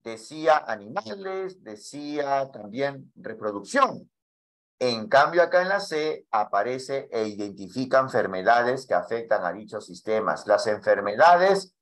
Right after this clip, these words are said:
no estaban dentro del propósito. ¿Se han dado cuenta que era mejor resolver ejercicios de rúbrica juntos, sí o no? Ya, eso es lo que faltó en la mañana.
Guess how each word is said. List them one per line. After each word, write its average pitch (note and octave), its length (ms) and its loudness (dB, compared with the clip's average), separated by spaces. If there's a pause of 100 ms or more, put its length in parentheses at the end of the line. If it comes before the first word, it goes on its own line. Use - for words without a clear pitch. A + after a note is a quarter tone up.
(220)
no C3 300 4
estaban D3 500 4
dentro A2+ 400 -4
del B2+ 260 -2
propósito. F#2 1120 0 (220)
¿Se - 140 -2
han B3 60 -2
dado B3+ 280 10
cuenta G#3+ 280 2
que F#3+ 80 -4
era G3+ 120 4
mejor F3+ 340 2
resolver D#3 400 -4
ejercicios D3+ 580 -8
de A#2+ 100 0
rúbrica D3 380 -2
juntos, - 500 -2
sí C3+ 60 -2
o A2+ 80 0
no? F2+ 260 -6 (260)
Ya, - 240 -2
eso D#3+ 460 -2
es D3 300 -8
lo A2 160 -6
que G#2 100 -12
faltó G2 380 -2
en B2 100 -6
la A2+ 120 -2
mañana. F2+ 600 -6